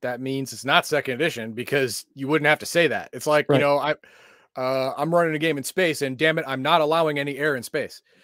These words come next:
Speaker 1: Like, you wouldn't say that. So, uh, now I know that you're playing, you're playing fifth edition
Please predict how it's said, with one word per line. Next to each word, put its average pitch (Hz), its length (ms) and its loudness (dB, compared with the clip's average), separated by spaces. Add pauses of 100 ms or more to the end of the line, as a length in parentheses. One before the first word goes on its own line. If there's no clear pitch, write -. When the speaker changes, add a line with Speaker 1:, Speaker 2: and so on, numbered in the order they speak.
(160)
Speaker 1:
Like, 135 120 -6 (200)
you 151 100 -14
wouldn't 156 220 -4
say 151 160 0
that. 95 160 -10 (1300)
So, 139 360 2
uh, 135 320 2
now 156 380 2
I 147 140 0
know 143 840 4
that 127 280 -4
you're 135 120 -6
playing, 127 680 -6 (260)
you're 123 140 -8
playing 123 440 -8
fifth 127 240 -6
edition 110 480 -10